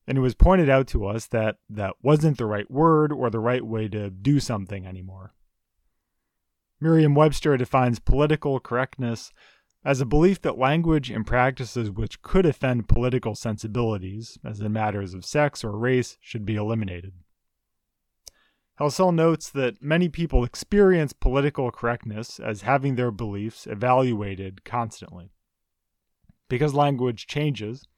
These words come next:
it takes effort to try to stay up to date. And because language is always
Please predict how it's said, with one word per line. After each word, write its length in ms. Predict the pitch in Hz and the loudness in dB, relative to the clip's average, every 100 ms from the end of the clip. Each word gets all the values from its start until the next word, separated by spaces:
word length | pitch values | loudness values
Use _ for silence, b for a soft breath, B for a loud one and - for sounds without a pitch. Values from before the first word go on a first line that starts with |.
| _ b b b | _ b b b
it 120 | 139 | -4
takes 200 | 160 - | -4 -2
effort 340 | 185 185 180 147 | -2 -2 -2 -6
to 80 | 139 | -8
try 280 | - 123 131 | -6 -4 -4
to 40 | |
stay 300 | - 120 110 | -6 -8 -8
up 140 | 104 | -10
to 100 | - | -14
date. 320 | 104 117 92 _ _ _ _ _ _ _ _ _ _ | -10 -10 -12 _ _ _ _ _ _ _ _ _ _
And 100 | 120 | -10
because 260 | 120 143 113 | -4 -4 -2
language 480 | 131 143 139 139 | -2 -2 0 -2
is 120 | 123 117 | -2 -2
always 400 | 127 123 117 | 0 0 -2